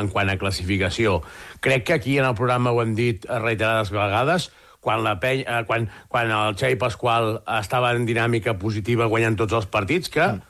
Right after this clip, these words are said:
Speaker 1: urgia un fitxatge. Jo, eh, he fet una mica de deures perquè continuo pensant que f-, urgeix un, un fitxatge. Ahir Panther trenta-un, Vesely vint-i-set, Clyburn vint-i-set, eh, Satoransky vint-i-vuit. Eh, està anant,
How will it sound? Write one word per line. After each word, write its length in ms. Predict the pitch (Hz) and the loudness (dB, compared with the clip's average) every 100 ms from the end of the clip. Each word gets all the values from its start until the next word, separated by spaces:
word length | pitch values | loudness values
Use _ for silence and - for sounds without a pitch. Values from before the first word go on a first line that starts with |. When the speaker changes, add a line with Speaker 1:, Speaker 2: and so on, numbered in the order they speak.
| _ _ | _ _
Speaker 1:
urgia 520 | 156 160 110 160 185 | 0 0 0 0 2
un 60 | 190 | 0
fitxatge. 640 | - 117 123 113 98 92 92 | -2 -4 -2 -2 -2 -6 -6
Jo, 400 | 110 117 143 185 196 - - - | -6 0 2 2 -2 -14 -16 -4
eh, 220 | 110 113 | 0 0
he 100 | 123 | -2
fet 140 | 120 156 | -2 0
una 80 | 160 | 2
mica 240 | 151 139 | 2 2
de 60 | 117 | 2
deures 320 | 117 165 196 | 2 2 0
perquè 240 | - 120 104 | -2 -2 -2
continuo 460 | 110 98 113 127 | -4 -4 0 0
pensant 340 | 131 113 127 127 | 2 0 0 0
que 80 | 107 | -2
f-, 160 | 95 - | -4 -6
urgeix 380 | 110 95 120 120 | -4 0 0 2
un, 260 | 131 127 | 2 2
un 160 | 110 117 | 0 -2
fitxatge. 500 | 120 110 151 - 202 190 - - | -2 0 0 2 0 -2 -10 -8
Ahir 280 | 98 117 101 | -2 -2 0
Panther 340 | 117 113 113 101 | 0 0 0 -2
trenta-un, 720 | 101 104 92 123 151 156 147 | 0 0 2 2 4 2 2
Vesely 380 | 107 98 104 110 | 0 -2 -2 0
vint-i-set, 600 | 107 95 117 101 147 160 - - - | 0 -2 -2 2 2 0 -4 -20 -6
Clyburn 420 | 104 117 107 104 | 0 0 0 0
vint-i-set, 680 | 101 90 107 98 147 143 139 - - | -2 0 -2 0 2 2 -2 -12 -8
eh, 520 | 107 107 107 101 107 | -2 0 2 0 -2
Satoransky 540 | 101 107 107 113 101 120 | -2 -2 0 0 0 -2
vint-i-vuit. 580 | 113 101 117 131 143 143 | -2 0 0 2 0 -2
Eh, 540 | - - - 110 110 - 117 | -14 -16 -4 0 0 -2 -4
està 240 | 101 131 | -2 0
anant, 400 | 156 175 214 247 | 2 0 0 -4